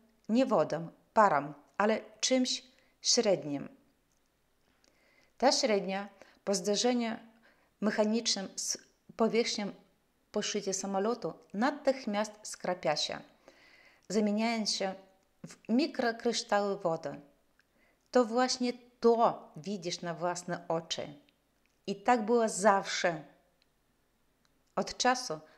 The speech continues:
gdy samoloty osiągnęły określoną prędkość lotu i wystarczającą wysokość. Zazwyczaj najbardziej stabilny ślad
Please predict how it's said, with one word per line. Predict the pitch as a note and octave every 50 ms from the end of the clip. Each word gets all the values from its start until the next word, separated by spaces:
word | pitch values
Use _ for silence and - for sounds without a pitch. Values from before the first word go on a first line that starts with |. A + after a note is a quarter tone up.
| _ _
gdy | - F3+ F#3 E3+ G#3
samoloty | G3+ - G#3 G3+ G3 G3 G#3+ A#3+ A#3+ - -
osiągnęły | F3+ F3 - F#3 F3+ F3 - G3 G3+ G3 F#3+ F#3 F3+ - - - -
określoną | F#3 F3+ - F#3+ F#3 F#3+ - G#3+ G#3+ A3 A#3+ A#3 A3+
prędkość | A#3 - A3+ A3 G#3 G#3+ - G#3 G3 - -
lotu | G3+ F#3+ F#3+ F#3+ G3 F#3+ F#3 - - - - _ _ -
i | A#3 B3 - -
wystarczającą | F#3 G3+ G3 - - F#3+ F#3 F#3 - - F#3 F3+ F#3 G3 G3 F#3 - - F#3 F3+ - -
wysokość. | E3 D#3+ E3+ - - D#3 D3 - - D3 - - - - _ _ _ _ _ _ _ _ _ _ _ _ _ _ _ _ _ _ - - _ _ _ _
Zazwyczaj | E3+ G#3+ G#3+ G3 F#3 F#3+ B3+ C4+ - - - - - - - - _
najbardziej | F3+ F#3 F#3 F3+ F#3 A3 B3 C4+ B3+ - A#3+
stabilny | A3+ - - - A3+ F#3+ F3+ G#3+ A3 A3 G3+ F#3+
ślad | - - - G3+ A3 A3+ -